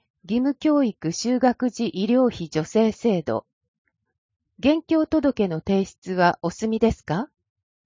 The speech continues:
児童手当、六月分以降の手当を受給するために、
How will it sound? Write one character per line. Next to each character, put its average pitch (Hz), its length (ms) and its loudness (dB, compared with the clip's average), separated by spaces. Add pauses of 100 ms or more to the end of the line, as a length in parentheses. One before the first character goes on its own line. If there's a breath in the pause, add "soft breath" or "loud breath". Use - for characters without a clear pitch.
(880)
児 208 160 -6
童 294 200 2
手 277 200 4
当、 180 340 2 (600)
六 220 260 -4
月 294 300 2
分 277 260 0
以 294 80 -4
降 233 240 0
の 170 180 -4
手 233 280 4
当 160 220 0
を - 20 0
受 165 200 -4
給 233 220 -2
す 240 160 -4
る 226 100 0
た 214 140 0
め 208 160 -2
に、 151 220 -8